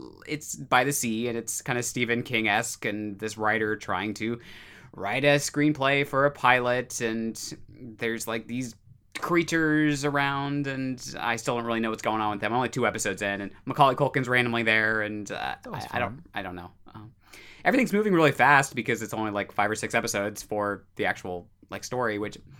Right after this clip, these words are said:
Speaker 1: I don't know if that's a good, I feel like it's not a good thing because I feel like the, usually the first half of the American Horror Story seasons are the best because they, like,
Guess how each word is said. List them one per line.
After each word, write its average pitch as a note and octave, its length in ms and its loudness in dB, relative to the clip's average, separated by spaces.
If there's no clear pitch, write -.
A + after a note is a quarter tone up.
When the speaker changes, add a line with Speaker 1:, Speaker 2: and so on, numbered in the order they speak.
Speaker 1:
I F#3+ 60 -2
don't A3+ 120 2
know G3+ 100 0
if F#3+ 60 -4
that's E3+ 140 -2
a - 40 -6
good, D3 180 2
I E3 80 0
feel A3 120 2
like A3+ 120 2
it's - 200 -6
not A2 200 0
a D3+ 40 2
good D3+ 160 -2
thing D#3+ 280 0
because D3 240 -2
I A#2+ 60 -2
feel C#3 120 -2
like C3 100 -2
the, G#2 80 -4
usually B2+ 420 -4
the - 80 -14
first A#2+ 260 -4
half A#2+ 280 0
of A#2 200 -12
the B2 80 -4
American B2 280 -2
Horror B2+ 160 0
Story B2 280 -2
seasons A#2+ 320 -4
are G#2+ 80 0
the F#2+ 100 -6
best A#2 360 -4
because A2 240 -2
they, F#2+ 180 -4
like, E2+ 360 -12